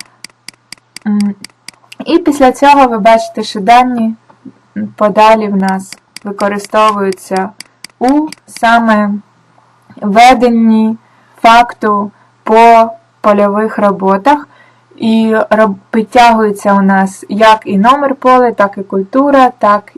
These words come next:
і, е, використані матеріали, їх роботи, хто працював, якою технікою. Це все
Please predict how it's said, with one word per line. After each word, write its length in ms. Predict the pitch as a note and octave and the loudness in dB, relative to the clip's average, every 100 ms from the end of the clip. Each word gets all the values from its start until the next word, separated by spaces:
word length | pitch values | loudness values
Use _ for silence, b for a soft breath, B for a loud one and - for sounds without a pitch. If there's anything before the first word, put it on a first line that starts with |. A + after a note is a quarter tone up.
| - | -8
і, 420 | G3 G3 F#3+ G3+ b b b b _ | -4 -2 -4 -6 b b b b _
е, 100 | G3+ F#3+ F#3+ | 0 2 2
використані 720 | G#3 A3 G3+ G3 - G3 F#3+ | -2 -2 -2 -2 -4 -2 0
матеріали, 760 | F#3+ F#3+ G#3+ A3+ C4 D4 C#4 C4 | 0 -2 -2 2 4 4 4 2
їх 360 | B3+ G3+ - | 0 -8 -8
роботи, 600 | - G3+ F#3+ B3 C#4 C4 | -4 -2 2 2 2 -2
хто 260 | A#3 - C4 | -4 0 0
працював, 580 | B3+ A#3+ - G#3+ G#3+ G#3+ | 0 -4 -2 2 2 0
якою 400 | G3 G3 B3+ A#3+ | -2 2 2 2
технікою. 520 | A3+ G#3+ G3+ F#3+ G3 | 0 0 -2 -4 -8
Це 140 | F#3+ | -8
все 420 | A3+ - C4 C#4+ | -12 -4 2 2